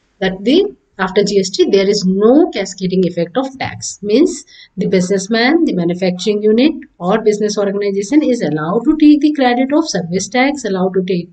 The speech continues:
take the credit of, uh, vat, matlab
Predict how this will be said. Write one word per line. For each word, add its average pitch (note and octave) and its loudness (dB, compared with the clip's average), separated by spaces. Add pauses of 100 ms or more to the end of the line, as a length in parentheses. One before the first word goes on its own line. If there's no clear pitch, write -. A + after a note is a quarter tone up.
(140)
take F#3+ 2
the F#3+ 2
credit F3 -4
of, F#4 4 (600)
uh, D#3 -2 (240)
vat, F#3+ -2 (200)
matlab A3 0